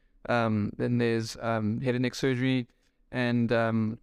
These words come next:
which one I've forgotten, otology and neuro-otology. So, so they're all very super specialized disciplines on their own, and the technology, particularly in image capturing, is ever improving. Um, so, so I think that's gonna be, 'cause we do rely quite heavily on scopes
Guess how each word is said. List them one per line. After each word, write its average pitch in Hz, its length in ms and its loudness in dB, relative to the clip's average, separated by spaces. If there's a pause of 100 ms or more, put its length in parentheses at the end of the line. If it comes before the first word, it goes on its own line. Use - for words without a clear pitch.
which 131 240 -4
one 127 120 2
I've 117 80 -4
forgotten, 117 400 -4
otology 135 560 2
and 120 80 2
neuro-otology. 110 920 0 (120)
So, 113 340 -2
so 139 160 -2
they're 131 100 2
all 175 180 -2
very 156 200 2
super 147 260 -4
specialized 131 460 2
disciplines 131 420 -4
on 120 120 0
their 113 140 -2
own, 123 300 0 (380)
and 123 260 -2
the 120 40 0
technology, 131 540 0
particularly 131 440 -4
in 117 140 -2
image 135 280 -2
capturing, 131 500 0
is 123 160 -6 (220)
ever 135 240 2
improving. 143 600 0 (400)
Um, 117 480 -2 (320)
so, 123 200 0
so - 140 -2
I 123 60 0
think 165 180 0
that's 143 160 0
gonna 143 160 0
be, 131 260 0 (220)
'cause 120 140 -8
we 143 120 2
do 165 240 -2
rely 139 320 4
quite 151 240 0
heavily 135 260 0
on 117 100 0
scopes - 520 -2